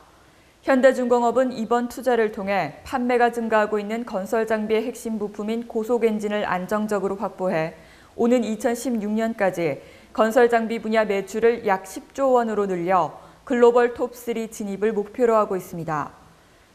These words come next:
또 미국 커민스사는 대구의 동북아시아 생산 거점을 확보함으로써 세계 시장을 확대할 수 있는 발판을 마련하게 됐으며, 대구시도 세계 최고의 디젤 엔진 생산 기지를 유치하면서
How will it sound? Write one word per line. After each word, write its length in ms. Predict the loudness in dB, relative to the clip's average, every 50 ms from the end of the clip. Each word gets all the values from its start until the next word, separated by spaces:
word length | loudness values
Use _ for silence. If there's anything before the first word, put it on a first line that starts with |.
| -2
또 120 | 0 0 0
미국 380 | 2 0 -2 -2 -2 -6 -6
커민스사는 880 | -6 -4 -2 0 0 0 0 -2 -4 0 0 0 0 -2 -4 -4 -8 -10 -14 -20 -20 -20 -10
대구의 360 | -2 -2 2 6 8 6 6 6
동북아시아 680 | 2 -2 -2 -2 -2 2 2 2 2 2 2 2 2
생산 440 | 2 0 -6 -6 -2 -2 -2 -2 0
거점을 520 | 0 0 0 0 -2 -2 -2 -2 -4 -4
확보함으로써 920 | -6 -10 -6 0 0 0 0 0 -2 -4 -4 -4 -4 -4 -2 -2 -2 -4 -10 -20 -20 -20 -20 -18 -2 4
세계 280 | 4 4 4 4 0
시장을 460 | 0 -2 -2 0 0 0 0 -4 -4
확대할 400 | -6 -10 -12 -6 -4 -2 0 0
수 160 | -2 -4 -6 -8
있는 260 | -6 -6 -6 -6 -6
발판을 520 | -6 -4 -6 -6 -2 -2 -2 -2 -2 0
마련하게 480 | 2 2 2 2 0 0 0 -2 -2 -2
됐으며, 600 | -2 -4 -4 -4 -8 -6 -2 0 0 0 -2 -6 -14 -20 -20 -20 -20 -20 -8 0
대구시도 440 | 0 2 2 2 -2 0 2 2 2
세계 400 | 2 0 -2 4 4 2 2 2
최고의 560 | -4 -2 -2 0 4 6 8 8 8 6 4
디젤 300 | -2 -4 2 2 2 2
엔진 260 | 2 0 -2 -4 -6
생산 460 | -6 -6 -10 -8 -4 -4 -4 -4 -4
기지를 420 | -6 -6 -6 -4 0 0 0 0 0
유치하면서 920 | -6 -8 -8 -4 -4 -2 -2 -2 -4 -6 -2 0 0 0 0 -2 -8